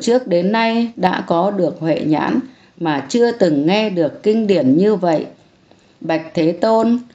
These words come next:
nếu lại có người nghe được kinh này, lòng tin thanh tịnh, ắt sinh thật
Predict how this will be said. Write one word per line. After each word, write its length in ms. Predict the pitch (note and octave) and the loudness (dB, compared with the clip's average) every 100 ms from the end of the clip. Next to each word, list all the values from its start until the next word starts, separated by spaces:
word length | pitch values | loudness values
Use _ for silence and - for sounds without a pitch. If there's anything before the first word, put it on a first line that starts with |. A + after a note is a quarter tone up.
| _ - | _ -4
nếu 220 | F3 F#3+ | 0 0
lại 300 | A3 G3 - | 2 0 0
có 200 | - D#3 | -2 0
người 340 | G3 F#3+ D#3+ C#3+ | 0 2 2 2
nghe 280 | F3+ A3+ | 2 2
được 340 | G3 E3+ C#3 - | 0 0 -2 -2
kinh 260 | G#3 G#3+ | 0 2
này, 320 | F#3+ D#3+ C#3 C#3+ - _ - | 2 2 0 -4 -14 _ -6
lòng 320 | E3+ D#3+ C#3 - | -2 0 0 0
tin 240 | A#3 A#3 | 0 0
thanh 220 | B3+ A#3 A3+ | 0 -2 0
tịnh, 220 | G3 E3+ - - _ _ | 0 0 -2 -18 _ _
ắt 220 | - - | -4 -4
sinh 360 | - B3 A3+ A3 | -4 -2 0 0
thật 160 | G3 | -2